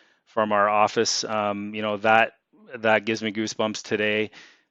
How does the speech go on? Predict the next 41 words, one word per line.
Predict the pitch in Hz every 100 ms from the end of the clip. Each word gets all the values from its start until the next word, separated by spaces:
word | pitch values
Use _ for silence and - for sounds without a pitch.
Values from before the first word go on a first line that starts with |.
| _
Um, | 104 101 104 101 104
you | 107
know, | 107
Brendan | 104 113 113 117 113
in, | 117 110 104 104 104
um, | 101 101 101 101 101 101 101 - 101 95
uh, | 95 98
just, | 101 107 -
just | 113 -
outside | 110 - 110 107
of |
Milton | 104 107 117 107
here, | 113 110 107
uh, | 110 101 107
a | 104
project | 110 104 104 -
manager | 107 104 104 107 104 104
who, | 107 101 101 98 - - _ _ -
uh, | 98 95 98 95 -
uh, | 101 95 95 92 90 98 - _
you | 104
know, | 104
the, | 107 110
the | 113
benefit | 113 113 110 117 113
meant, | 107 110
meant | 117 107 110
a |
lot | 104 104
to | 110
him | 107 107 110
to, | 110 104
to | -
be | 104
able | 107 98
to | 98
get | 110 107
into | 110 123
the | 113
market. | 110 110 107
Otherwise, | 104 104 101 101 98